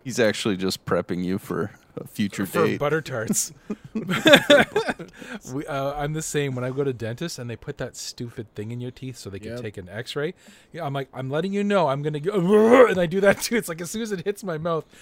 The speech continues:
Speaker 2: like, "Are you okay?" I'm like, "Fine, just take it quickly." And they're like, "You keep moving." I'm like, "Just take the damn X-ray."
Speaker 1: It's that, like, sense of plastic in your mouth
Speaker 2: I don't
Speaker 1: or
Speaker 2: know what
Speaker 1: whatever.
Speaker 2: it
Speaker 3: How
Speaker 2: is.
Speaker 3: is
Speaker 2: It
Speaker 3: there not
Speaker 2: just
Speaker 3: better
Speaker 1: It's awful.
Speaker 3: technology at this point too? Like, why do you still need to stick a hunk of plastic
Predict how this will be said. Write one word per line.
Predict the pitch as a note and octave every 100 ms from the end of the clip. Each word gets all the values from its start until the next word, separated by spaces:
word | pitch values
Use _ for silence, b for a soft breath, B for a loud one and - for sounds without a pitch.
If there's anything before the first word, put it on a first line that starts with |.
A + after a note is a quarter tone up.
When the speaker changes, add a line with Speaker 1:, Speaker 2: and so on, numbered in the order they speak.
| B
Speaker 2:
like, | E3
"Are | D#3
you | G3+ B3
okay?" | A3+ F#3+
I'm |
like, | F#3+ F3
"Fine, | F3+ A#3 A3
just | G#3
take | - G#3+ F#3+
it |
quickly." | E3+ A#3 F#3 F3+
And | - _ _ D#3+
they're |
like, | E3+ F3+
"You |
keep | F#3 B3+ G#3+
moving." | G#3+ G3+
I'm | G3
like, | G#3+
"Just | A3 -
take | C4 G#3
the |
damn | G#3 G3 G3+ F#3+
X-ray." | G#3 G3+ F#3+ D3 A#2+
Speaker 1:
It's | -
that, | D#3
like, | C3 B2+ G#2
sense | - - A#2+ B2 C#3
of | G#2+
plastic | - - D#2 E2 G#2+ G#2 -
in | G#2
your | G#2
mouth | G#2 A2+ A#2
Speaker 2:
I | C#3
don't | C#3
Speaker 1:
or |
Speaker 2:
know | C3+
what | C3
Speaker 1:
whatever. | A#2+ B2
Speaker 2:
it |
Speaker 3:
How | G3+ -
Speaker 2:
is. |
Speaker 3:
is |
Speaker 2:
It | D#4+
Speaker 3:
there | D4+
not |
Speaker 2:
just | C#4+ D3
Speaker 3:
better | D#3 F#3+
Speaker 1:
It's | -
awful. | F3
Speaker 3:
technology | C#3+ C3+ E3 C3+
at | A#2
this | A2+
point | - B2 A#2+
too? | E3
Like, | B2
why | B2 D#3+
do |
you | G3+
still | F3 F#3
need | F3+ D3+
to |
stick | A#2 - D3+
a |
hunk | C3+ D3+
of | A#2+
plastic | - C3+ D#3 -